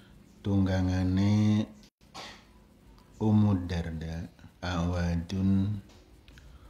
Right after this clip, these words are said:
utawi pira-pira kayu. Laisa kang ora ana alaiha iku ing atase awadun kayu mau risaun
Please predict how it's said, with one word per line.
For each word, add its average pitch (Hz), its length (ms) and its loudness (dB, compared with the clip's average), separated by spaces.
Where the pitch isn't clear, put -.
utawi 92 1120 0
pira-pira 95 800 -4
kayu. 90 640 -2
Laisa 110 560 2
kang 107 400 0
ora 98 320 -2
ana 90 400 -2
alaiha 87 480 0
iku 101 320 -2
ing 98 160 4
atase 90 480 -2
awadun 95 1120 -2
kayu 87 640 -2
mau 82 400 -2
risaun 92 1040 0